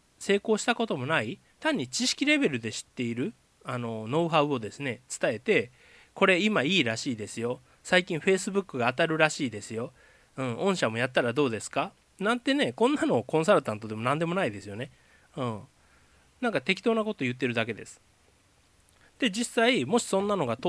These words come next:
っちゃって、相手がやり始める。当然うまくいかない。「うまくいかないからどうしたらいいですか？」って聞かれても、「うん、そんなん言われても俺わかんないし、お金、広告費払ったらいいんじゃないですか？」とか、「もっと他社の真似したらいいんじゃないですか？」っていうような適当な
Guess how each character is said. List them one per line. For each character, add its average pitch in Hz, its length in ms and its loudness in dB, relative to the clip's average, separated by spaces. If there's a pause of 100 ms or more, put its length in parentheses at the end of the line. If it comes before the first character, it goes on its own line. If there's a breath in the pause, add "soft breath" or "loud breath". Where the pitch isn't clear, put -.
っ 123 100 -2
ち - 100 -10
ゃ 101 60 -8
っ - 20 -12
て、 160 320 2
相 156 180 0
手 156 120 2
が 120 80 2
や 123 100 0
り 131 100 2
始 127 200 -2
め 117 120 -4
る。 101 120 -10 (280)
当 214 140 4
然 185 160 2
う - 20 0
ま 165 140 2
く 110 140 -8
い 104 40 -12
か 113 140 -4
な 104 140 -8
い。 - 60 -20 (340 soft breath)
「う 214 80 0
ま 220 140 6
く - 100 -4
い 143 80 -4
か 156 100 2
な 156 100 2
い 135 60 0
か 123 80 -2
ら 117 100 -2
ど 165 120 2
う 156 60 2
し - 80 -8
た 120 80 -6
ら 120 80 0
い 131 80 0
い 120 40 -6
で 117 80 -4
す - 100 -8
か？」 196 140 6
っ - 80 0
て 143 120 -10
聞 - 140 -14
か 151 100 8
れ 120 100 2
て 147 140 -2
も、 214 260 2 (580 soft breath)
「う 185 80 2
ん、 160 260 2
そ 185 140 0
ん 240 80 -4
な 202 60 0
ん 175 40 2
言 151 120 2
わ 151 80 10
れ 147 80 4
て 147 80 2
も 123 120 0
俺 147 120 6
わ 131 100 6
か 139 140 6
ん 135 80 2
な 110 100 -2
い 104 80 -6
し、 - 380 -12
お 143 80 -6
金、 156 420 -2
広 175 160 -4
告 175 160 -4
費 - 80 -10
払 127 200 0
っ - 40 -20
た 123 80 -6
ら 113 80 -4
い - 20 -4
い 127 40 -4
ん 127 40 -6
じ 117 60 -6
ゃ 107 60 -6
な 110 80 -6
い 104 60 -10
で 98 100 -14
す - 100 -18
か？」 143 160 -2
と 110 140 -14
か、 151 200 -8 (360 soft breath)
「も 175 140 -2
っ 190 60 -4
と 113 180 -4
他 175 140 4
社 160 120 -2
の 113 80 -2
真 123 140 -2
似 135 100 -2
し - 40 -6
た 117 100 -4
ら 113 80 -4
い - 20 -4
い 127 40 -4
ん 120 60 -4
じ 113 80 -6
ゃ - 20 -8
な 110 120 -8
い 104 40 -10
で 101 80 -12
す - 120 -16
か？」 165 140 4
っ - 40 -4
て - 160 -6
い 220 60 0
う - 20 -2
よ 220 120 0
う - 20 0
な 127 100 -4
適 - 220 2
当 151 120 0
な 135 200 -2